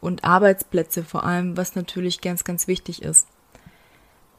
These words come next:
Gleichzeitig kann man jetzt sagen, wenn ich mich regional ernähre, ernähre ich mich auch gleichzeitig saisonal,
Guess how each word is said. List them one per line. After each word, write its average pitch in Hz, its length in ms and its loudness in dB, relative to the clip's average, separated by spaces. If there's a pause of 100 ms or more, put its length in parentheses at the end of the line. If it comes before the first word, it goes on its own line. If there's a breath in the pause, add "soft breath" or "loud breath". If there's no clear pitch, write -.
(960 soft breath)
Gleichzeitig 233 600 2
kann 208 160 2
man 196 160 2
jetzt 190 200 2
sagen, 190 380 2
wenn 190 140 2
ich 196 160 -2
mich 185 240 -2
regional 185 520 2
ernähre, 175 420 -2 (340 soft breath)
ernähre 180 380 6
ich - 160 2
mich 190 260 -2
auch 170 300 -6
gleichzeitig 170 720 -4
saisonal, 180 680 2